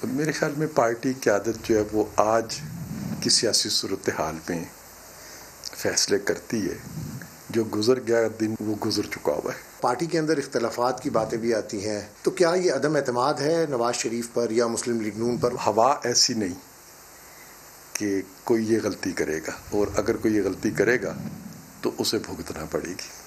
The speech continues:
Speaker 2: खलाई मखलूक का बयानिया, ये नवाज शरीफ अपनी तकरीरों में भी कहते थे, मरियम नवाज साहिबा भी अपनी तकरीरों में कहती थी। अब्बासी साहब कहते हैं कि ये अब हमारा बयानिया नहीं है।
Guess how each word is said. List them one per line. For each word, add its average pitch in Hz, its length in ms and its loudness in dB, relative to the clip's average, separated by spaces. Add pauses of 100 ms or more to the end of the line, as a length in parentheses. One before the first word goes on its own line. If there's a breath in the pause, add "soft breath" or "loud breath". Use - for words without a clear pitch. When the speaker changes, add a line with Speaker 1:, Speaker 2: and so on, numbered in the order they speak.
Speaker 2:
खलाई 143 300 2
मखलूक 147 460 -2
का 147 100 4
बयानिया, 113 840 0
ये 131 180 0
नवाज 120 280 4
शरीफ 113 240 -2
अपनी 113 180 -4
तकरीरों 110 400 -2
में 107 120 0
भी 107 60 -4
कहते 104 300 -2
थे, 107 180 -2
मरियम 104 320 0
नवाज 101 340 0
साहिबा 101 400 -2
भी 104 120 -2
अपनी 101 180 -6
तकरीरों 104 400 -4
में 104 120 -2
कहती 104 280 -2
थी। 95 240 -4 (320 loud breath)
अब्बासी 135 320 4
साहब 196 160 2
कहते 185 260 0
हैं 185 140 2
कि 180 120 2 (380)
ये 165 40 6
अब 156 120 2
हमारा 139 280 2
बयानिया 120 440 2
नहीं 123 260 2
है। 90 140 -4